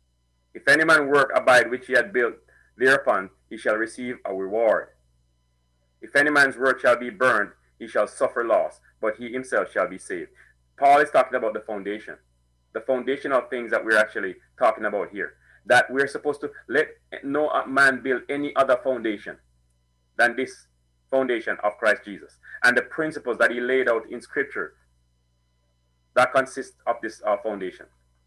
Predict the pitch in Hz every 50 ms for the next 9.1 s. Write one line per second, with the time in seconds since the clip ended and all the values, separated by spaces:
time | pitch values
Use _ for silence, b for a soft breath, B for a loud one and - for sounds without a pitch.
0 | _ _ _ _ _ _ _ _ _ _ _ _ _ _ _ _ _ _ _ _
1 | _ _ _ _ - _ _ _ _ _ _ _ _ - 143 151 151 - 156 151
2 | 127 120 123 135 127 120 - - - - 101 110 135 143 139 131 123 113 127 120
3 | 110 95 82 - b b b - 151 156 - 196 160 147 151 151 143 135 135 131
4 | 127 110 104 127 156 156 139 123 123 123 120 - - b b b b b b b
5 | b b b - 131 131 135 135 - - - 127 131 - - 139 135 127 123 117
6 | 110 - _ _ _ _ _ _ _ _ _ _ _ 117 135 123 143 139 135 131
7 | - 123 123 127 135 151 160 160 - 147 139 135 127 127 135 131 - - - -
8 | 143 113 - - - 110 123 123 123 123 120 120 123 139 147 147 151 - - 139
9 | 131